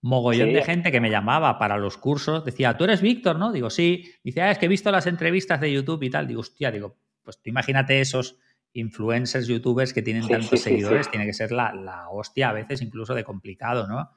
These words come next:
Speaker 1: Hasta el ir por la
Speaker 2: Claro,
Speaker 1: calle,
Speaker 2: claro.
Speaker 1: tío".
Speaker 2: Sí, sí, sí. Tú imagínate, porque al final, eh, tampoco es que sea muy visible, pero dentro del mundillo, pues sí que el que me conoce, a veces cuando me llama por teléfono,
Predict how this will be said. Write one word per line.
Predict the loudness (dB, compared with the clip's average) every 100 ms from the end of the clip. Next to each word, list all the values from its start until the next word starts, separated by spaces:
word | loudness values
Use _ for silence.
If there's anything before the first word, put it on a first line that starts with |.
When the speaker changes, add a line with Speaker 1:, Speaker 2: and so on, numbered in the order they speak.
| _ -12
Speaker 1:
Hasta | -6 -2
el | 0
ir | 0 0
por | -2
la | 2
Speaker 2:
Claro, | 4
Speaker 1:
calle, | 4 4
Speaker 2:
claro. | 2 0
Speaker 1:
tío". | -2 -8 _ _ _ _ _ _ _ -4
Speaker 2:
Sí, | 0 2
sí, | 2 2
sí. | 4 4 2
Tú | 2
imagínate, | 2 2 0 0 0 0 2 2
porque | 2 0 -2 0
al | 0 -2
final, | -2 -2 0 2 0 -2 -10 -20 _ -4
eh, | 2 4 4 4 2
tampoco | 0 2 0 0
es | -2
que | 0 0
sea | 2 4 6 6 4 4
muy | 0 -6
visible, | -6 -6 -4 -2 0
pero | 0 0 0 0
dentro | 0 0 0 0
del | 2 0 0
mundillo, | -2 -2 0 0 0
pues | 0 -4 -4
sí | -6 -4
que | -2 0 0 -2 _
el | -2 0
que | 0 -2
me | -2
conoce, | -2 -2 -2 -2 -2 0
a | 2
veces | 2 -2 -2
cuando | -2 0 -2
me | -2
llama | -2 -2 -4 -4
por | -4 -2
teléfono, | -2 0 -2 -4 -6